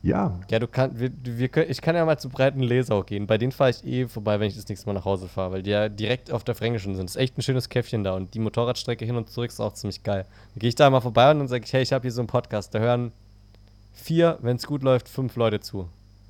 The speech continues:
Speaker 2: Und da haben wir gesagt, wie gut euer Gasseidler ist. Und dafür hätte ich jetzt gern <laughs> sieben Euro, weil so viel kostet das Mikrofon.
Speaker 1: Ich würde auch einen Kasten nehmen.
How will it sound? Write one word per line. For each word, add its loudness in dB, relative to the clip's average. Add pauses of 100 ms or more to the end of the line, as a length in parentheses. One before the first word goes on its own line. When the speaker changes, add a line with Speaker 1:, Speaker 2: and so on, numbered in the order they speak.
(260)
Speaker 2:
Und 0
da 8
haben 2
wir -2
gesagt, 0 (160)
wie -6
gut -2
euer 4
Gasseidler 0
ist. -12 (1600)
Und 2 (160)
dafür 4
hätte 2
ich -2
jetzt -4
gern 2
<laughs> -
sieben 0 (220)
Euro, 8 (320)
weil -2
so -2
viel -4
kostet -2
das -8
Mikrofon. 0
Speaker 1:
Ich 0
würde 6
auch 4
einen -2
Kasten -4
nehmen. -4